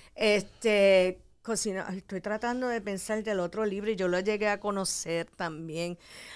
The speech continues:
Eh, son dos libros que salen más o menos a la misma vez, pero el de Doña Carmen fue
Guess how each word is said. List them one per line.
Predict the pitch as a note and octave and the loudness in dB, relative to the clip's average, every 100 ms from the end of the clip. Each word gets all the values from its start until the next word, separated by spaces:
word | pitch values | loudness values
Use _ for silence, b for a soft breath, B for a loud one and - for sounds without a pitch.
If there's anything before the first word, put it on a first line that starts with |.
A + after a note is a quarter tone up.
| B - | B 4
Eh, | B3+ B3+ | 8 8
son | A3+ D4 D4 | 6 4 8
dos | E4 | 8
libros | E4+ E4+ E4 | 8 6 4
que | C#4 | 2
salen | - A#3 A3+ B3+ | 2 2 2 4
más | C4+ C4+ | 4 4
o | C4 | 2
menos | B3+ B3+ B3+ | 2 2 2
a | A3+ | 2
la | G#3 | 2
misma | G3 G3 A3+ A#3 | 0 -2 0 0
vez, | G3+ G#3 G#3 _ | 2 -2 -6 _
pero | A#3 A#3 A3 G#3+ G#3 B B B B - | 2 4 6 4 2 B B B B 2
el | C#4 | 4
de | C4+ C#4+ | 8 8
Doña | C#4 C#4+ C#4 C4+ | 8 4 0 0
Carmen | D#4+ E4+ E4+ C#4 A#3 | 0 0 2 0 2
fue | - - - B3+ B3 B3 C#4 | 0 -2 -6 2 4 6 2